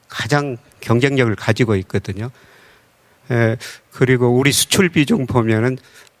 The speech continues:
뭐 최근에 중국 비중 많이 줄어들었습니다만 아세안 비중이 많이 늘고 있어요. 이천 년에 십 퍼센트에서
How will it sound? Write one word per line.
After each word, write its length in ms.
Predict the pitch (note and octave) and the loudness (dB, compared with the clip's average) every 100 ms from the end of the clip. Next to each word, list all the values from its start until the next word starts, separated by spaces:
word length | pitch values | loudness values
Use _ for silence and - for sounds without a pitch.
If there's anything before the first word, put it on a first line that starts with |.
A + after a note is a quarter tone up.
| - | -14
뭐 280 | A2+ A2+ G#2 - _ - - | -4 -2 -2 -8 _ -20 -16
최근에 340 | - D3+ C3 A#2 | -4 0 2 2
중국 320 | - C3+ C3+ | 2 2 2
비중 220 | C#3 B2+ | 2 2
많이 180 | A#2+ A#2 | 2 0
줄어들었습니다만 1000 | A2 B2 A#2 G#2+ G2+ - G#2 G2+ G2+ A2+ | -2 -2 -2 -2 -4 -4 -6 -6 -6 -6
아세안 460 | B2+ - - C#3+ C#3+ | -2 0 2 2 2
비중이 340 | C3+ B2 A#2 G#2 | 0 0 -2 -2
많이 220 | - C#3+ | -2 -2
늘고 280 | A2+ G#2+ G#2+ | -2 0 0
있어요. 440 | F2+ - F#2 G#2 - _ _ | -2 -6 -6 -8 -12 _ _
이천 280 | C3 - C#3 | -2 0 2
년에 200 | B2+ B2 | 2 2
십 160 | B2 - | 2 0
퍼센트에서 680 | D3+ C#3+ B2 A#2 G#2+ F2+ B2+ | -2 0 0 2 0 0 -6